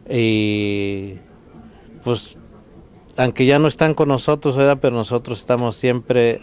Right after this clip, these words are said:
acordando a ellos. Pues nosotros procuramos de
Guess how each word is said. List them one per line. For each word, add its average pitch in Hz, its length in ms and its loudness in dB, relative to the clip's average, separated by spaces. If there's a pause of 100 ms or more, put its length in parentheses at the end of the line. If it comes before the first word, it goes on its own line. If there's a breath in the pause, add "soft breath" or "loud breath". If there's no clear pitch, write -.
acordando 110 680 -2
a 107 120 2
ellos. 131 580 0
Pues 117 80 -8
nosotros 120 540 -6 (400 loud breath)
procuramos 135 840 0
de 113 680 0